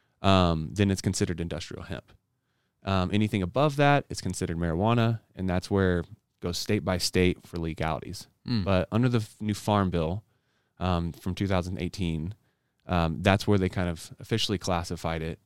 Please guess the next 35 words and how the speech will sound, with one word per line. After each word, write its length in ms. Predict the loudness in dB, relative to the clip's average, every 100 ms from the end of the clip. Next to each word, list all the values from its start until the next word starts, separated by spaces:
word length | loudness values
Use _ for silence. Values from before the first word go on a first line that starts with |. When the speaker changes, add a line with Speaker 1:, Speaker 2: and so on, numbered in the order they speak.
| _
Speaker 1:
as, 480 | -8 -6 -6 -10 -12 _ -6
you 100 | -4
know, 120 | -2
under 180 | 0 -2
point 260 | -2 -2
three 120 | 0
percent 320 | 0 -2 -4 -4
T 160 | -2
H 100 | -2
C 100 | -2
by 140 | -4 -4
dry 180 | -2 0
weight 360 | 4 4 2 -4 -16
is 140 | -8
hemp. 260 | -2 -2 -2 _ -10
Anything 300 | -8 -4 -4
above, 420 | -2 -2 -2 -6 -10
above 240 | -4 -2
that 200 | 0 0
is 240 | 0 -4 -6
marijuana, 520 | -4 -2 0 2 0
which 180 | 0 -2
needs 140 | -4
to 40 |
go 280 | -2 -2 -4 -10 _ _ _ _
state 200 | 0 2
by 140 | 4 2
state 380 | 2 0 -2 -8
of 80 | -10
how 140 | -6
the 100 | -6
state's 240 | -4 -6 -6
gonna 140 | -10
handle 320 | -8 -10 -10
it. 80 | -14